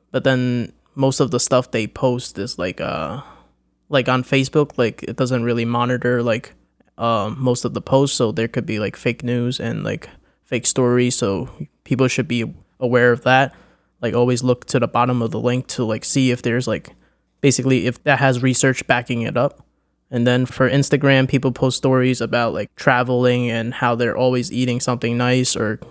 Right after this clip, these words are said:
going to some place expensive, you know? That's not really the reality, but people just post it, and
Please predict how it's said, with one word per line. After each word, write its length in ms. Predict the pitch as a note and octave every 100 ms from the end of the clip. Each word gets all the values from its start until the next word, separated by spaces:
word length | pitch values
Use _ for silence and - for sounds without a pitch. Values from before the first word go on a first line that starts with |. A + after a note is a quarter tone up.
| -
going 340 | C3 B2 B2 B2
to 160 | -
some 240 | A#2+ B2+ A#2+
place 360 | C3 B2 A#2+
expensive, 840 | - - - C3+ C3 D#3 D#3 D3+ -
you 160 | C3 B2+
know? 260 | C3 C#3 -
That's 220 | C3 B2+
not 220 | C#3+ C3 A#2+
really 260 | B2 A#2+
the 120 | A#2 G#2
reality, 640 | A2+ A#2 C3+ D#3+ F#3 G3+
but 360 | F#3+ C#3+ - - _
people 280 | - C3 B2+
just 200 | B2+ -
post 340 | - C3+ -
it, 140 | C#3+ C3+
and 260 | B2 B2